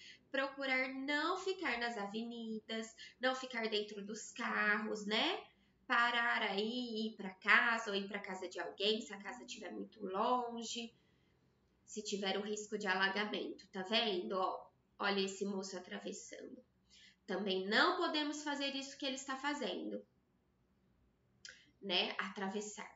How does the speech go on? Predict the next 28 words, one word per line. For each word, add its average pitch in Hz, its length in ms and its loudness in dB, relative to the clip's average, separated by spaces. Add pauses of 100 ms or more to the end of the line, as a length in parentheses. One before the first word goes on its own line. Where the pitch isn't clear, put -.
(280)
Porque, 220 220 -2
de 202 100 0
repente, 208 440 0
a 190 60 2
água 190 180 0
tá 196 160 -4
muito 277 280 0
forte 269 680 2 (260)
e 269 140 0
leva 285 360 2
você 330 280 -4
embora. 233 600 0 (600)
E 208 140 -6
aí, 226 340 2
você 254 280 -4
não 269 300 0
consegue 330 640 -2 (340)
sobreviver 285 680 0
à 277 120 2
enchente 330 680 0
aí, 381 360 2
né? 214 260 -2
Que 285 100 -8
a 226 80 0
água 202 260 4
é 247 40 0
muito 220 320 -4
forte. - 840 -10